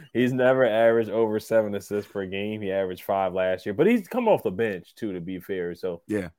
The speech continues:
Speaker 1: behind, behind Ja Morant, and with the Timberwolves, he came off the bench as well. Uh, he's gonna start. He's gonna start as long as he's here. We'll see if he's here past the trade deadline, but he definitely is gonna start. I think he's gonna be close to seven, but I'll, I'll say right under. I'm gonna say six and a half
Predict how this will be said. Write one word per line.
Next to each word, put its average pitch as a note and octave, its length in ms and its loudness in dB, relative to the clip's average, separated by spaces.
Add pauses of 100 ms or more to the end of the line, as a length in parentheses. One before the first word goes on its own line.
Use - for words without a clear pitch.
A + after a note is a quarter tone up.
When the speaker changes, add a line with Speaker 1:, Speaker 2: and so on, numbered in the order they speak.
(140)
Speaker 1:
behind, G2 220 -4 (180)
behind G#2 360 0
Ja G2+ 160 4
Morant, F#2 480 -4 (160)
and F2+ 260 -6
with F#2 120 -6
the F2+ 40 -10
Timberwolves, F#2+ 360 -6
he F2+ 60 -10
came F#2 160 -8
off F2+ 80 -6
the - 60 -10
bench E2+ 240 -8
as E2 80 -12
well. F2 300 -4 (580)
Uh, D#2+ 220 -8
he's A#2 320 2
gonna A2+ 220 0
start. F#2+ 540 2
He's G#2 140 -4
gonna F#2 200 -6
start F#2 300 -2
as G2+ 100 -4
long B2+ 280 6
as G#2+ 80 -2
he's G2+ 200 -2
here. A2+ 320 0
We'll G2 200 -2
see F#2 200 -8
if F2 80 -8
he's F2+ 140 -12
here F#2 140 -6
past F2+ 260 -2
the - 60 -20
trade F#2 220 -4
deadline, G2 360 -6 (520)
but G2+ 140 2
he A#2 80 2
definitely C3+ 300 6
is A2 80 0
gonna F#2 160 -4
start. F#2+ 260 2
I C3+ 80 6
think A3 160 2
he's A#3+ 80 4
gonna F3 120 6
be A#2+ 120 2
close B2+ 520 0
to D#3+ 80 -4
seven, D3 340 4
but G2+ 80 2
I'll, G2+ 220 0
I'll A2 80 -2
say G#2 180 -2
right F#2 240 -2
under. F2+ 140 -8
I'm F#2+ 60 -4
gonna A2 100 -8
say G2+ 140 -4
six - 280 -12
and D2 80 -20
a C#2+ 80 -20
half A#1+ 220 -20